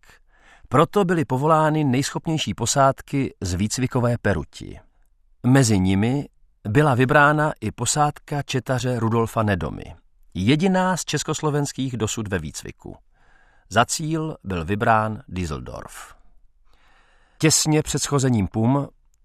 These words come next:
byla Nedomova posádka napadena dvěma stíhači Messerschmitt sto deset.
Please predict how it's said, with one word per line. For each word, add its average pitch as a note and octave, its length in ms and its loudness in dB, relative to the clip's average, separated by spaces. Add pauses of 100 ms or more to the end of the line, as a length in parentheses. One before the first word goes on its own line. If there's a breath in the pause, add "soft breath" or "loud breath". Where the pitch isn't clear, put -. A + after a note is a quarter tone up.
(140)
byla B2 300 6
Nedomova D3+ 440 4
posádka C#3 760 0
napadena C3+ 560 0
dvěma A#2+ 320 0
stíhači A#2+ 640 -2
Messerschmitt A2+ 640 -2
sto - 240 -4
deset. - 560 -8